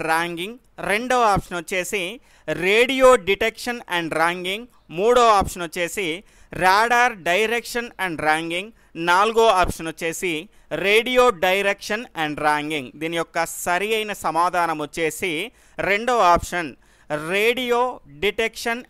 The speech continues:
and ranging. ఇక్కడ జాగ్రత్తగా గమనిస్తే రాడార్ను ఉపయోగించి శాస్త్రవేత్తలు మంచు మరియు వర్షం వాటి యొక్క మొదలైన సమాచారాల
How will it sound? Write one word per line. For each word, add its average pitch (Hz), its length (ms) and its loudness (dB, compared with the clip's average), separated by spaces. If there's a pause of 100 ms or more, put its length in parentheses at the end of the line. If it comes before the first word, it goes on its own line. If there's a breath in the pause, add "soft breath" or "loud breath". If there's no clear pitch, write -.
(120)
and 170 120 -6 (140)
ranging. 151 400 -2
ఇక్కడ 160 140 -8 (140)
జాగ్రత్తగా 190 560 -2
గమనిస్తే 156 460 -6 (600 soft breath)
రాడార్ను 214 560 2
ఉపయోగించి 190 460 -6 (120)
శాస్త్రవేత్తలు 170 880 -4 (500 soft breath)
మంచు 220 340 -2 (160)
మరియు 185 300 0 (340)
వర్షం 208 460 2 (180)
వాటి 175 220 -2
యొక్క 196 180 -8 (160)
మొదలైన 190 380 -4 (140)
సమాచారాల 190 680 -2